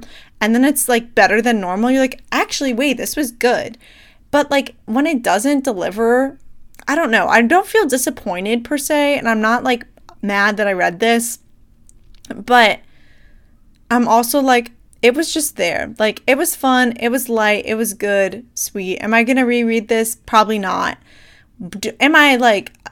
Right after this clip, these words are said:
did I feel like I wasted my time? No, because it was kind of fun. And I saw one, um, review after I finished it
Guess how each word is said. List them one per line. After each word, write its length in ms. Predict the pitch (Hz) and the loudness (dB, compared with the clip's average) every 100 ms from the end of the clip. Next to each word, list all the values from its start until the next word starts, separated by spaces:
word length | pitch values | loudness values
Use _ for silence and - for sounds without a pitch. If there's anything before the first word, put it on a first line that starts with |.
| - | -8
did 140 | - 277 | 0 4
I 220 | 294 269 | 4 2
feel 260 | - 277 | -2 0
like 160 | 294 285 | 2 2
I 80 | 269 | 2
wasted 320 | 220 233 233 | 2 0 0
my 140 | 240 | 0
time? 400 | 233 220 202 196 | 0 -2 -4 -4
No, 320 | 190 185 185 180 | -4 -2 -2 -2
because 300 | 226 254 262 | -4 -4 -4
it 60 | |
was 120 | 330 - | -4 -6
kind 180 | 381 | -6
of 80 | 392 | -8
fun. 460 | - 226 220 220 220 | -2 0 2 2 0
And 80 | 233 - - - | -6 -16 -12 0
I 140 | 269 | 0
saw 200 | 311 415 330 | 4 2 4
one, 420 | 240 240 233 233 - - - | 2 2 0 -4 -18 -20 -6
um, 500 | 214 202 175 170 - - | -2 0 -2 -6 -12 -4
review 520 | 226 196 202 190 180 - _ - | -2 0 0 0 -2 -6 _ 4
after 340 | 220 220 208 | 6 4 -2
I 60 | 180 | -4
finished 340 | - 196 - | -6 -10 -6
it 220 | 175 - | -4 -6